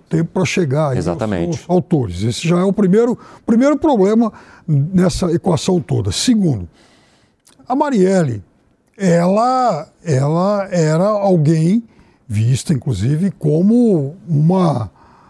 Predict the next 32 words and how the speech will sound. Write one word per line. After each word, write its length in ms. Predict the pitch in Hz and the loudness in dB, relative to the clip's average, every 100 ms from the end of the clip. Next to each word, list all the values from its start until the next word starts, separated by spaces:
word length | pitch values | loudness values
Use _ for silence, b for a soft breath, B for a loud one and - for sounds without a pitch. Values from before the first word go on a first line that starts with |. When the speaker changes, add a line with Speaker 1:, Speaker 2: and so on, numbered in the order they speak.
| b - | b -4
Speaker 1:
adversária 760 | 123 120 143 - - 185 180 | -2 0 0 0 -4 -4 -4
guerrida 680 | 131 127 120 135 233 170 123 b b b b b | -4 -2 0 2 2 0 -6 b b b b b
desses 920 | - 135 - 254 277 214 123 - - 170 185 208 196 _ - | -4 -2 0 2 2 2 0 -6 -12 -14 -14 -20 -20 _ 0
grupos, 500 | 160 240 - 135 87 | 2 2 0 -6 -2
né, 200 | 151 175 | 0 0
que, 340 | - 160 120 - B B B B _ - | 0 2 0 -4 B B B B _ -18
eh, 340 | - 165 165 | -16 -10 -8
acabam 400 | 156 156 165 190 | -4 0 2 0
crescendo 560 | 139 190 - 170 170 214 | 0 -2 0 0 2 0
à 60 | |
margem 380 | 165 151 156 175 | 0 0 0 2
do 220 | 180 165 185 | 0 -2 -4
Estado. 580 | - - 180 147 101 b b b b | -6 -2 -2 -2 -6 b b b b
E 120 | 160 | 0
a, 180 | 160 160 | 0 0
e 100 | 180 | 2
no 140 | 190 202 | 2 2
caso 260 | 151 135 | 0 -2
do 60 | 127 | 0
Rio 160 | 139 156 | 0 2
de 60 | |
Janeiro, 460 | 170 156 175 202 208 - | 0 0 0 0 -2 -4
mais 200 | 180 165 | -2 -2
especificamente 720 | - 175 - - 175 156 - | -2 -6 -6 -6 -2 0 0
das 260 | 208 208 127 | -2 -2 2
milícias. 560 | 214 208 190 170 143 135 | 2 4 2 2 0 0
As 120 | 247 | 2
milícias 500 | 269 226 240 - 240 | 2 4 2 0 -2
têm 120 | 262 | 2
muitas 380 | 226 214 - 196 | 2 2 -2 -2
conexões 720 | 220 208 - - 196 214 - B B B | -2 -2 -4 -2 0 0 -4 B B B
com 320 | - 196 214 | 0 2 2